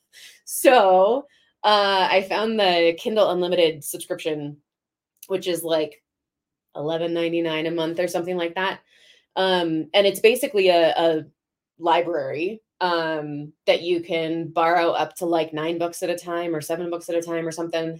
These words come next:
Um, and the nice thing that I discovered partway in is that if the book has an audio version and you have an Audible account, you also get the, the audiobook.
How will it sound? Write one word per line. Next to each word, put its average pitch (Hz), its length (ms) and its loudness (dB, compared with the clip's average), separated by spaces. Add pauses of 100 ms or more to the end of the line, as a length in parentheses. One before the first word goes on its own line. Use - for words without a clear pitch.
(160)
Um, 165 420 -2 (100)
and 185 140 2
the 180 60 0
nice 185 260 0
thing 202 120 -6
that 170 120 0
I 156 80 2
discovered 165 500 -2
partway 147 340 -2
in 202 460 0
is 160 300 0
that 156 220 0
if 185 240 -2
the 185 80 -6
book 180 220 2
has 151 640 -4 (360)
an 160 120 -2
audio 170 400 4
version 156 460 -2
and 160 200 -4
you 160 80 -4
have 151 180 -4
an 147 80 -8
Audible 170 400 2
account, 151 420 -8 (420)
you 175 160 -2
also 175 320 4
get 165 320 -4
the, 156 500 -2 (440)
the - 120 0
audiobook. 156 440 -2